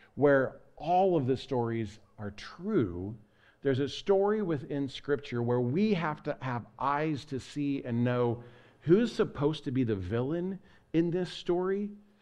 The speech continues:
and how, because Jesus so regularly, when he interacts with people, there's an assumed bad guy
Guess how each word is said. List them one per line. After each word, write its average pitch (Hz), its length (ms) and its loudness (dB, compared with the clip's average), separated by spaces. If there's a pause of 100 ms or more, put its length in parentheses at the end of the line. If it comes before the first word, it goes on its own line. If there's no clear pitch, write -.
(180)
and 151 120 4
how, 196 360 2 (140)
because 165 400 4
Jesus 156 800 0
so 202 600 0
regularly, 110 960 -2 (300)
when 120 160 2
he 147 240 -2
interacts 143 560 -2
with 127 180 -8
people, 98 520 -4 (220)
there's 127 200 4
an 120 120 2
assumed 196 800 2 (100)
bad 139 480 -2
guy 135 460 0